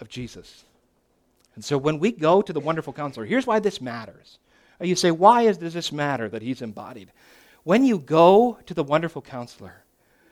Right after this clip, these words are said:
you're not going to some impersonal,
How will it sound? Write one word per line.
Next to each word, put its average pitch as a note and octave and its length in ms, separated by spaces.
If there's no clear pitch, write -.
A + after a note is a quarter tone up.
you're E3 200
not F3+ 480
going C#3 520
to D#3+ 100
some D#3+ 400
impersonal, E3+ 1160